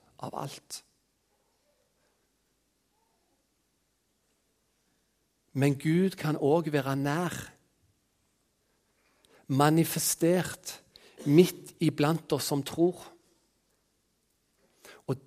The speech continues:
det er en personlig Gud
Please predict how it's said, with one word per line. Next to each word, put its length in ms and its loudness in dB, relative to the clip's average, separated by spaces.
det 320 6
er 140 4
en 100 2
personlig 720 -2
Gud 280 -8